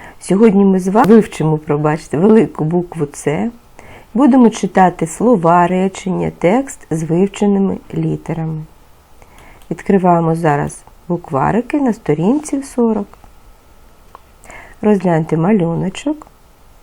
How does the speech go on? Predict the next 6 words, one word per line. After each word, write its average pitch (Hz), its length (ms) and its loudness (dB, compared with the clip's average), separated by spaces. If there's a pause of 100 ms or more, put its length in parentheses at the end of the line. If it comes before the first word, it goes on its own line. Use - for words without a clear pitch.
(1600)
і 311 100 4
дайте 214 460 2
відповіді 214 640 0
на 180 180 0
мої 196 320 2
запитання. 160 840 -4